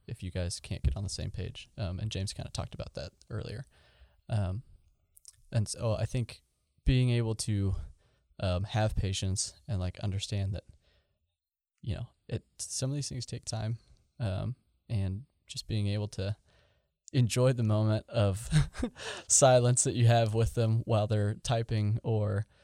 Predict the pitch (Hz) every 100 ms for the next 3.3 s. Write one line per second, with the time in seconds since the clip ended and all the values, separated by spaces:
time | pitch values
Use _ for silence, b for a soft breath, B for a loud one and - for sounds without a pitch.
0 | b _ 90 90 113 104 104 101 101 95
1 | 98 104 101 - - 101 98 101 - 101
2 | 95 95 95 95 - - 107 95 98 -
3 | - 120 87